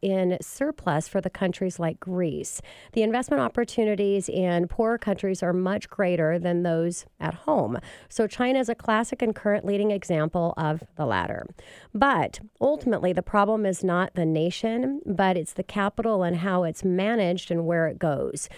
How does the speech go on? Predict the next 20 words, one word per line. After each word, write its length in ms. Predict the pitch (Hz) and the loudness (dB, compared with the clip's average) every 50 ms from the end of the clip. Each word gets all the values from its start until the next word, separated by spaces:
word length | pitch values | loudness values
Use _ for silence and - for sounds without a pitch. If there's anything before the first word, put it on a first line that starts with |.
| - - - - | -20 -20 -20 -4
So 160 | - - 240 | 0 2 2
in 100 | 226 220 | 4 2
the 60 | 220 | 0
case 300 | 220 - - 302 320 - | 0 -2 -2 -2 0 0
of 100 | - 339 | -2 -2
Seattle, 680 | - - - - 262 226 180 139 131 135 120 101 92 - - | -4 -4 -2 0 2 2 2 2 0 0 0 -2 -2 -2 -2
a 120 | - 190 | -2 -2
popular 680 | - - - - 214 214 233 - 269 269 269 269 285 | -2 -2 0 2 2 2 2 2 0 0 2 2 0
city 480 | 285 - - - 233 214 180 190 185 185 | 0 -2 -2 -2 0 0 2 2 0 2
with 280 | 180 180 175 170 - 175 | 2 0 0 -2 -4 -4
growing 520 | 180 185 185 190 190 214 226 240 240 247 | -2 0 0 2 2 2 2 0 0 0
economic 640 | - 220 226 - 226 214 196 196 196 190 190 190 - | -2 -2 -2 0 0 2 2 2 2 2 0 0 0
and 160 | 185 165 175 | -2 -2 -2
stable 400 | - - - 190 175 180 180 208 | -4 -4 -2 0 0 0 0 -2
political 420 | 196 - 214 202 196 190 - 214 | -2 -2 -2 0 0 0 -2 -4
systems, 600 | 208 - - - 196 170 - - 180 160 165 175 | -4 -4 -4 -4 -4 -2 -2 0 0 0 0 0
investors 760 | 185 175 180 165 175 180 196 196 - - 254 262 269 269 226 - | 0 -2 0 0 0 0 0 -2 -2 -2 -2 -2 -2 -2 -4 -6
desire 640 | - - 196 180 175 190 190 185 190 190 180 180 | -4 -4 -4 -2 0 2 2 2 4 2 2 2
nothing 520 | 180 180 180 185 185 208 226 - 254 247 240 | 2 2 2 0 0 -2 -2 -2 -2 -2 0
more 500 | 233 226 226 208 180 160 156 160 185 | 0 0 2 2 2 2 0 0 -2